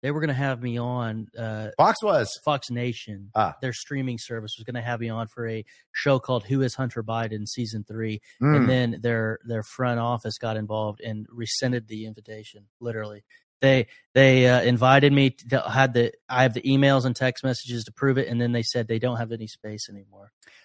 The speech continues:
Speaker 2: I mean,
Speaker 1: <laughs>
Speaker 2: people don't understand that we consider Fox News controlled opposition.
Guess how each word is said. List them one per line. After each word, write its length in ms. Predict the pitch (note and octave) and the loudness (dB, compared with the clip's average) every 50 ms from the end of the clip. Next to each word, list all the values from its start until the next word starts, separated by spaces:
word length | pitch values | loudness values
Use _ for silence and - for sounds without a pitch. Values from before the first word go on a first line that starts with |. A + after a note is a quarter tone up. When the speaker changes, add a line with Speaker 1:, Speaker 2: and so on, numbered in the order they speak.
| _ _ | _ _
Speaker 2:
I 60 | - F3+ | 6 8
mean, 200 | G#3+ A3 G#3 G3+ | 8 8 6 6
Speaker 1:
<laughs> 360 | - B3 - - D4 C4+ - | 6 4 10 10 8 8 12
Speaker 2:
people 240 | F#3 D#4 - E4 D#4 | 10 10 10 10 8
don't 220 | D4+ B3+ A#3 A3 | 8 8 10 10
understand 480 | A3 G#3+ G3 E3+ - - F3+ E3+ D#3 C#3 | 8 8 6 4 4 4 4 4 6 6
that 120 | A#2 G#2+ | 4 4
we 160 | A2+ C3 C#3+ | 4 2 2
consider 460 | - - D#3+ C#3 A#2+ - D3+ B2+ B2+ | 4 2 2 2 4 2 2 2 0
Fox 380 | A2+ - - B2 A2+ A2 - - - | 2 6 8 8 8 8 6 2 0
News 200 | B2 A#2+ A2+ G2 | 2 2 2 2
controlled 460 | - - G#2 F#2 - - A#2 A2+ G#2 | 0 -2 -2 0 4 6 6 6 8
opposition. 580 | A2 G#2 G2+ - F#2+ D2+ G#2+ G#2+ - - - | 6 4 4 0 -2 0 0 0 0 -2 -8